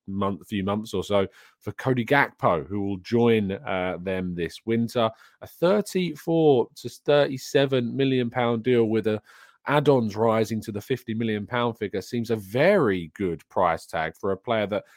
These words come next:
some reports suggested could be going for upwards of seventy million. They've managed to get him on a very good fee, certainly one that I think will raise some eyebrows in the Arsenal community, certainly one that I think will raise some questions about thinking, "Well, why didn't Arsenal?" Well,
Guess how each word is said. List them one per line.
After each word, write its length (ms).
some 340
reports 420
suggested 460
could 160
be 80
going 300
for 180
upwards 380
of 160
seventy 640
million. 540
They've 160
managed 260
to 80
get 140
him 80
on 80
a 60
very 260
good 180
fee, 420
certainly 380
one 160
that 80
I 80
think 180
will 140
raise 320
some 160
eyebrows 480
in 80
the 100
Arsenal 360
community, 520
certainly 320
one 200
that 80
I 160
think 200
will 160
raise 400
some 260
questions 440
about 300
thinking, 340
"Well, 140
why 240
didn't 240
Arsenal?" 460
Well, 240